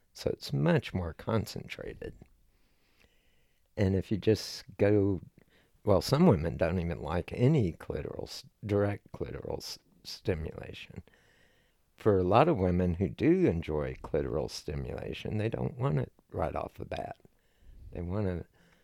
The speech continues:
have it slowly build up. And that's where doing those tantric circles around the whole entire vulva, the outer and working in towards the inner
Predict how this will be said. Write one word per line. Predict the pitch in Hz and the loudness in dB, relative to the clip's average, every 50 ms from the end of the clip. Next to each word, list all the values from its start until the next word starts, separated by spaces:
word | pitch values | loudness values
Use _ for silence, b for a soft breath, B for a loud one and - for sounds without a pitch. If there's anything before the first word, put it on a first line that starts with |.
| b b b b b b | b b b b b b
have | - - 98 92 | -2 -2 0 0
it | 92 92 - - - | 0 -2 -2 -6 -10
slowly | - - - - 101 101 101 104 104 107 104 101 95 95 87 | -10 -6 -2 0 2 4 6 8 8 8 6 6 4 4 2
build | 82 - - - - - - - | 0 -2 -6 -6 -6 -6 -6 -8
up. | - - - - _ - - b b b b b b b b b b | -6 -8 -10 -12 _ -18 -20 b b b b b b b b b b
And | - 127 135 | 2 4 4
that's | 135 127 - - - | 4 2 0 -2 -2
where | 131 113 107 | 0 0 0
doing | 92 98 101 107 107 98 95 | 2 2 4 4 4 4 4
those | 92 85 82 76 - - - - | 2 2 0 -2 -4 -8 -12 -12
tantric | - - 107 104 95 95 - - 82 80 - - | -6 -2 0 0 0 -2 -4 -6 -8 -8 -8 -10
circles | - - 90 85 - - 78 76 - - - - | -8 -6 -4 -4 -4 -6 -6 -8 -6 -6 -8 -6
around | - 60 76 78 85 92 92 92 95 92 87 87 85 78 - - b b b b b b b b b b - | -6 -4 -2 0 0 2 2 2 2 2 2 0 0 -2 -4 -8 b b b b b b b b b b -6
the | 82 | -2
whole | 82 - 117 110 104 104 104 98 98 | 2 6 8 8 8 8 6 6 6
entire | 92 85 82 - - 92 87 82 82 | 4 2 0 0 -2 -2 0 0 -2
vulva, | - - 85 101 127 107 78 - - - - - | -2 2 4 4 4 4 2 -2 -6 -6 -4 -4
the | 73 73 - - | -4 -4 -4 -4
outer | 85 87 92 90 92 95 92 87 90 - - - | -4 -2 0 0 0 0 0 -2 -4 -6 -6 -4
and | 101 101 117 101 98 - - - 87 - b b b b b b b - - - | -4 -2 -2 -2 -2 -2 -4 -6 -8 -10 b b b b b b b -12 -4 0
working | 101 92 87 - 110 104 98 95 | 0 0 2 2 0 0 2 2
in | 98 90 90 90 85 80 | 2 4 4 2 0 -2
towards | - - 95 87 87 80 - - | -2 -2 -2 -2 -2 -2 -4 0
the | - 90 85 80 | 2 2 2 2
inner | 85 85 95 98 82 - - - - | 2 2 4 2 2 0 -4 -6 -8